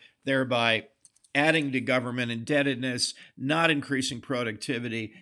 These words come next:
and favoring the least productive parts of society at the expense of the most productive parts. In other words, he's a socialist,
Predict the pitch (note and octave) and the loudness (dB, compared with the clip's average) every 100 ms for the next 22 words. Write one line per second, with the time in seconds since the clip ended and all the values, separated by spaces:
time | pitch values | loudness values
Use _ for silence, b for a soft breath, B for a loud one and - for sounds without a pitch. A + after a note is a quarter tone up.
0 | - A#2 - C3+ C#3 C#3 C3 C3 C3+ D#3 | -12 -10 0 4 4 4 2 2 4 4
1 | D3+ - B2 A#2 A#2 B2 - A2+ G#2+ A2 | 4 0 0 2 2 -4 -4 -4 -2 -6
2 | G2 G#2 - G#2 G#2+ G2+ G2 F2+ b b | -8 -6 -4 -2 -2 -2 -4 -8 b b
3 | _ B2 G#2 A2 G2+ - G#2 G2 - G2+ | _ -2 0 0 -2 -2 -2 -4 -6 -6
4 | A2 A2 G2 - G2 F#2 - E2 - F2+ | -2 -2 -2 -4 -4 -4 -6 -10 -4 -2
5 | E2 - C#3+ A#3 F#3+ B2+ D3 D#3 E3 D#3+ | -2 -2 4 6 8 8 6 4 2 4
6 | D#3+ G3 C#3+ - B2 F#2 E2 - | 6 6 6 6 2 0 -2 -4